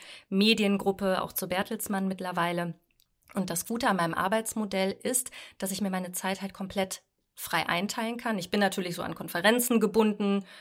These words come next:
bin jeden Tag in drei Konferenzen aus dem Wirtschaftsressort. Das gehört auch dazu, dass man einfach up to date ist.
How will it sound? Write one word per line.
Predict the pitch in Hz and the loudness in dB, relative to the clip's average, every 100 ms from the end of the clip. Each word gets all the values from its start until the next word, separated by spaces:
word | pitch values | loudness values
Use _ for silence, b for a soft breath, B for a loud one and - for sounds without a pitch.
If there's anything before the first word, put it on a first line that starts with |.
| B B | B B
bin | 165 | -4
jeden | 170 190 185 | -2 -2 -2
Tag | 180 185 180 180 | 4 8 8 6
in | - 185 | -2 -4
drei | 185 180 | 2 2
Konferenzen | 180 170 170 185 214 202 196 | 2 -4 -2 2 2 2 -2
aus | 165 - | -2 -2
dem | 165 | 0
Wirtschaftsressort. | 202 233 208 190 - 185 185 180 175 | 2 2 0 -4 -6 -6 -2 -2 -2
Das | 165 | -4
gehört | 175 180 180 | -4 -6 -6
auch | - | -10
dazu, | 160 - 247 | -6 -2 2
dass | 233 196 | 2 2
man | 170 | 2
einfach | - - | 0 -2
up | - 185 | -2 -2
to | - | -4
date | 165 180 190 - | 4 6 6 2
ist. | 269 311 - | -4 -4 -8